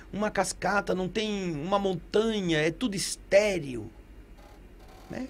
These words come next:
Parece um freezer na geladeira que você abre assim, aqui tudo branco, nada vive lá dentro. Será que é assim?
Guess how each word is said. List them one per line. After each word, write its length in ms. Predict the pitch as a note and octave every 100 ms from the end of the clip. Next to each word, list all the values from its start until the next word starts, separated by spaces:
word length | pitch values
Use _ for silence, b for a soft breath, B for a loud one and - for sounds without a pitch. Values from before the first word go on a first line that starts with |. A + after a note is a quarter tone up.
| -
Parece 360 | E3 F#3 -
um 100 | G#3+
freezer 560 | G#3 - F3 G3+ C#3 C#3
na 80 | C3+
geladeira 480 | C3+ C3+ A#2+ D#3+ -
que 100 | C3
você 200 | - C#3+
abre 240 | C#3+ C3+
assim, 240 | - D#3+
aqui 160 | D#3 -
tudo 240 | - G3+
branco, 840 | D3+ E3+ G#3+ A3 G3+ F#3+ F3+ - - b b b b -
nada 280 | F#3 G3+
vive 240 | E3 G3 E3
lá 140 | D#3+
dentro. 720 | C3 F3 G3+ G3 F3 D3+ - - - - - -
Será 200 | D#3 A3
que 120 | E3
é 40 |
assim? 380 | B2+ - A#3+ F#3